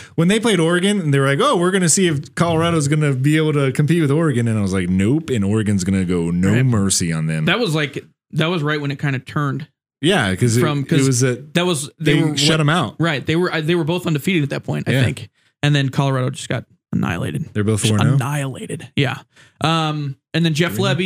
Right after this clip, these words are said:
Speaker 2: Lebby, offensive coordinator for Oklahoma, is going to Mississippi State to become head coach there.
Speaker 1: Oh, that's cool. That's good for him. Not good for you.
Speaker 2: Good riddance. See you later.
Speaker 1: No way.
Speaker 2: Don't like him.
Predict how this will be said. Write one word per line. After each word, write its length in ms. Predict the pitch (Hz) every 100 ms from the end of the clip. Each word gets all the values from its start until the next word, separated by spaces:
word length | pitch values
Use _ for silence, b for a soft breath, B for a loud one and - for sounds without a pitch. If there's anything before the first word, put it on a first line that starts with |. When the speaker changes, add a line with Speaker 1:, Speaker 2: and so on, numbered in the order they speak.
| 180 156
Speaker 2:
Lebby, 40 | - _ _ _ _ _ _ _ -
offensive 400 | 151 156 170 147
coordinator 300 | 165 160 147
for 240 | - 170 147
Oklahoma, 560 | 143 139 143 151 156 _ _ _ _ _ -
is 40 |
going 240 | 156 143 135
to 140 | -
Mississippi 360 | 143 - 139 143
State 300 | - 151 151
to 60 |
become 180 | 156 139
head 240 | 185 135
coach 240 | - 135 -
there. 240 | 151 233
Speaker 1:
Oh, 160 | 247 247
that's 240 | 220 277
cool. 440 | - 156 175 233 - _ _ _ _ _ _ _ -
That's 180 | 196 202
good 180 | 247 185
for 100 | 156
him. 360 | 208 185 185 _ _ _ _ _ -
Not 160 | 147 135
good 140 | 151
for 80 | 143
you. 280 | 135 196 -
Speaker 2:
Good 260 | 175 165 151
riddance. 540 | 165 156 139 - - - _ _ _ -
See 200 | - 180
you 100 | 160
later. 400 | 156 147 139 - _ _ _
Speaker 1:
No 160 | 196 214
way. 400 | 82 71 80 - _ _ _ -
Speaker 2:
Don't 160 | 135
like 180 | 135 139
him. 160 | 143